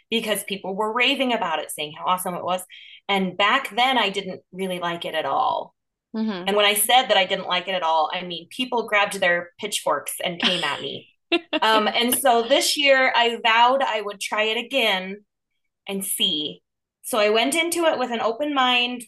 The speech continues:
Speaker 1: ready to hopefully love it. And I liked it.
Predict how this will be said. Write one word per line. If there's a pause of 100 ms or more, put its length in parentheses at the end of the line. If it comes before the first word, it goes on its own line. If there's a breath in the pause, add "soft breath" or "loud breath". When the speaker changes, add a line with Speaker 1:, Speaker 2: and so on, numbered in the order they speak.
Speaker 1:
ready
to (360)
hopefully
love
it. (600)
And
I
liked
it.